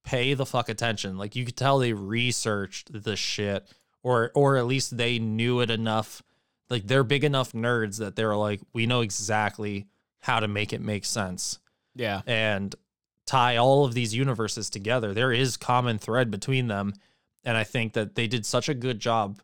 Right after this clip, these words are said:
Speaker 1: finding what was important from the past series of films and what was important about this series and how they can all kind of play off of each other and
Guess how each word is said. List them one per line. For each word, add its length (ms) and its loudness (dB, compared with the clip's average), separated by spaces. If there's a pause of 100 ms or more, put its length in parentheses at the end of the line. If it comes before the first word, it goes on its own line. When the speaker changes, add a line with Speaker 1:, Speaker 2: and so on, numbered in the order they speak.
(420)
Speaker 1:
finding 360 2
what 160 2
was 160 4
important 520 -2
from 240 -2
the 80 -4
past 520 -2
series 720 -2
of 140 -4
films 600 -2 (560)
and 220 0
what 300 0 (100)
was 180 -2
important 380 -2
about 240 0
this 160 -2
series 480 0
and 160 -4
how 240 0
they 140 -2
can 360 -4 (420)
all 180 4
kind 180 0
of 60 -4
play 220 0
off 220 4
of 140 -4
each 180 -6
other 480 2 (400)
and 520 -2